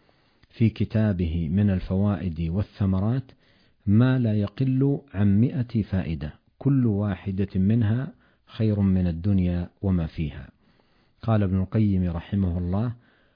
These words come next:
وهو نحو مائة خصلة، كل خصلة منها خير من الدنيا وما فيها، فمنها الأجر العظيم، وسوف يؤتي الله المؤمنين أجرا عظيما،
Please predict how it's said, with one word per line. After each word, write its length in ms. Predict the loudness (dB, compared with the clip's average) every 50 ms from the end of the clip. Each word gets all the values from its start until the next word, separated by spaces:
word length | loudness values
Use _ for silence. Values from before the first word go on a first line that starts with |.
| _ _ _ _ -4
وهو 560 | -2 -2 0 0 0 0 -2 -2 -2 -4 -8 -12 _ _ -4 0
نحو 600 | 2 2 2 2 0 -4 -4 -2 0 0 -2 -4 -8 _ _ _ _ _ 0
مائة 400 | 0 2 2 0 -2 -4 -4 -6
خصلة، 460 | -6 -4 -6 -8 -8 -8 -10 -10 -10 -10 _ _ _ _ _ _ _ _ _ _ _ _
كل 320 | 0 2 2 4 4 2
خصلة 420 | 0 -2 -4 -4 -4 -2 -2 -4 -2 -2
منها 540 | 0 2 2 4 4 2 2 0 0 -2 -6 -12
خير 340 | -16 -8 -4 -2 -2 0 0
من 240 | 2 2 2 2 0
الدنيا 600 | 0 -2 -2 0 0 2 2 2 0 -2 -4 -6 -6 -4
وما 240 | -2 0 0 0 -2
فيها، 440 | -4 -6 -6 -6 -6 -8 -12 -14 -16 _ _ _ _ _ _ _ _ _ _ _ -20 _
فمنها 680 | _ -2 0 4 4 6 6 4 4 4 2 0 -2 -6 -10 _ _ -6
الأجر 500 | -4 -4 -2 -2 -2 -2 -2 0 0 -2
العظيم، 480 | -2 -2 -2 -4 -4 -2 -2 -2 -4 -6 -10 _ _ _ _ _ _
وسوف 560 | -8 -6 -6 -4 -2 -2 -2 -2 -2 -4 -4
يؤتي 480 | -2 0 0 -2 -2 -6 -8 -6 -4 -2
الله 540 | -2 -2 -2 0 0 0 0 -2 -2 -2
المؤمنين 800 | -2 -2 0 -2 -2 -2 -2 -2 0 0 0 2 2 2 0 0
أجرا 520 | -2 -2 -4 -4 -4 -2 -2 -2 -2 -2
عظيما، 440 | -4 -4 -4 -4 -4 -4 -4 -6 -8